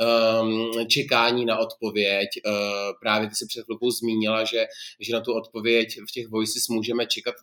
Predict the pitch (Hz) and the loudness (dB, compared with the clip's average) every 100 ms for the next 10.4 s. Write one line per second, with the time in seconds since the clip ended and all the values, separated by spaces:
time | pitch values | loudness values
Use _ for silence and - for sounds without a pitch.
0 | _ 120 113 117 117 110 110 110 117 113 | _ -8 0 2 4 2 0 0 0 0
1 | 113 110 - 120 120 110 - 120 117 110 | 0 -2 -4 -4 -2 -4 -4 -2 -2 -2
2 | - - 117 110 120 113 - - 113 117 | -4 -4 -2 -2 -2 0 -2 0 0 0
3 | 117 - - - - 143 131 - - 143 | -2 -18 -18 -18 -10 -6 -6 -8 -6 -4
4 | 139 135 - 113 110 113 117 131 120 - | -2 -2 2 2 2 0 0 0 -2 -2
5 | - - 120 117 110 104 - - 104 _ | -2 0 2 4 4 0 -6 -10 -20 _
6 | _ _ _ 117 107 104 104 101 101 104 | _ _ _ -8 -6 -4 -2 -2 -2 -2
7 | 113 147 143 131 135 113 127 123 - 139 | 0 2 4 6 4 4 2 0 0 -2
8 | 127 123 120 - 127 123 123 123 120 131 | 2 2 2 -2 -2 0 0 0 0 -2
9 | 107 127 - 120 113 113 113 - 127 - | -2 -4 -2 -4 -4 -4 -6 -6 -4 -4
10 | - 127 123 | -2 0 0